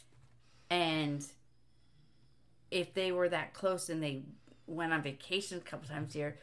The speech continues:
I don't understand why she wouldn't have had that conversation with her off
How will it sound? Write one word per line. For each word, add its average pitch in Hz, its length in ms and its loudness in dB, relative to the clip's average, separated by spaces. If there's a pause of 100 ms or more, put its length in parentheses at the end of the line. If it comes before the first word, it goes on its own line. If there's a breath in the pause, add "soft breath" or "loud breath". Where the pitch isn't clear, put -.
(560 soft breath)
I 190 280 8
don't 208 220 4
understand 170 500 2
why 151 140 2
she 156 260 -2
wouldn't 156 320 -2
have 143 120 -6
had 147 320 2
that 127 220 -4
conversation 156 840 -2
with 143 160 -6
her 123 240 -2
off 143 280 4